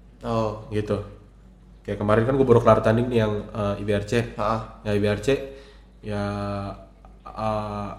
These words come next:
Speaker 2: hasilnya kemarin gue turun, eh, ya, nilai gue nggak sesuai yang diharapkan lah, gue jadi peringkat tiga belas nasional lah
Speaker 1: Hmm.
Speaker 2: dari se-Indonesia gitu. Cuma,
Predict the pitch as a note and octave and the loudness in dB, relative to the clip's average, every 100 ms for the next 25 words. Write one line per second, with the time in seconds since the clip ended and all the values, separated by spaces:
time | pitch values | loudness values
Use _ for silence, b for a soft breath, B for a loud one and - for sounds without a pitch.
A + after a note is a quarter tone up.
0 | - - A2 A2 A#2 C3+ D3 D3+ - - | -16 -14 -8 -4 2 6 6 6 0 -4
1 | A2+ A2 C3+ D#3 - - A2+ B2+ A#2+ A#2+ | 0 2 2 -2 -10 -12 -8 -2 0 2
2 | A#2+ A#2 A#2 A2 - - - - - B2 | 2 4 4 2 -6 -20 -20 -20 -10 -2
3 | C3 C3+ B2+ D3 E3+ D3 C3 C3 B2 A#2+ | 4 6 8 8 8 8 6 4 6 8
4 | B2 A#2+ C3+ A#2 C3+ A#2+ A#2 A#2 A2+ A2+ | 8 8 6 8 6 4 2 4 2 2
5 | A#2 A#2 A#2 G#2 G#2+ A#2+ A2+ G2+ - - | 2 2 2 2 8 10 10 6 -2 -14
6 | A2+ G#2+ G#2+ G#2 G#2+ A2 G#2+ A2 G#2+ A2 | -14 -12 -2 0 0 -2 0 0 2 2
7 | G#2+ G#2 A2+ G#2+ - - A2 G#2+ A2 G#2 | 0 2 4 4 2 -8 -8 -4 -2 -4
8 | - - G#2+ C3 C#3 | -6 -6 0 0 0